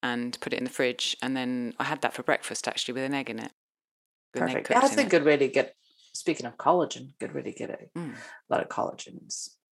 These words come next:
Speaker 2: some good broth.
Speaker 1: So, yeah, useful
Speaker 2: All
Speaker 1: as well.
Speaker 2: right.
Speaker 1: Not only do I get the tongue, I get all that broth as well.
Speaker 2: This, this conversation, Alison. <laughs>
Speaker 1: Mm, indeed.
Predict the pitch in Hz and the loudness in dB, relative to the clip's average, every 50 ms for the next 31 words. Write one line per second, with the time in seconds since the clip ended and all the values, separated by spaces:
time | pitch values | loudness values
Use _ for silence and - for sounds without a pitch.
0 | _ _ _ _ _ _ _ _ - - - - 127 - - - - - - - | _ _ _ _ _ _ _ _ -18 -16 -14 -14 -14 -14 -14 -16 -14 -12 -10 -8
1 | - 90 - - - - - _ _ _ _ _ _ _ _ _ _ _ - - | -8 -8 -8 -10 -12 -18 -20 _ _ _ _ _ _ _ _ _ _ _ -20 -20
2 | _ - - - 147 143 143 143 147 147 131 113 - _ _ _ _ - - 92 | _ -8 -6 -4 -4 -4 -6 -8 -8 -10 -12 -12 -16 _ _ _ _ -14 -14 -14
3 | - _ _ - 151 170 165 - - 151 143 156 165 165 160 156 160 143 160 156 | -14 _ _ -4 -2 -2 0 0 -2 2 6 8 8 10 10 8 8 6 4 2
4 | 139 151 151 131 143 143 147 - - - - - 165 147 139 127 127 131 - - | 2 2 2 0 0 2 2 2 0 0 -2 0 0 0 0 -2 -4 -6 -6 -6
5 | - 139 147 147 - - _ _ _ _ _ - 202 185 - - - - - - | -4 -4 -4 -6 -6 -8 _ _ _ _ _ -2 -2 -2 -2 -4 -10 -6 0 6
6 | 196 190 196 190 - - - - - - - - - - _ _ _ _ _ _ | 8 8 8 8 4 0 -16 -16 -14 -14 -14 -14 -18 -20 _ _ _ _ _ _
7 | _ - 170 175 - - - 185 160 156 156 147 - 160 147 147 - - 131 143 | _ 0 0 0 0 0 0 0 2 2 0 0 4 2 2 2 2 -4 -6 -8
8 | 147 - _ _ _ _ - 156 156 147 147 - - 160 156 - - - - - | -8 -14 _ _ _ _ -4 -2 0 0 -2 -2 -4 -6 -6 -6 -10 -16 -14 -12
9 | - - 202 - - - 143 143 143 151 160 165 165 156 147 139 131 123 123 123 | -8 -6 -6 -6 -4 -4 -4 -2 -2 -2 -2 -4 -4 -4 -6 -6 -6 -6 -8 -8
10 | 120 120 113 113 - - - - 143 117 113 131 135 131 127 120 117 117 - | -8 -10 -10 -12 -8 -8 -8 -6 -6 -6 -4 -4 -4 -2 -4 -4 -6 -8 -10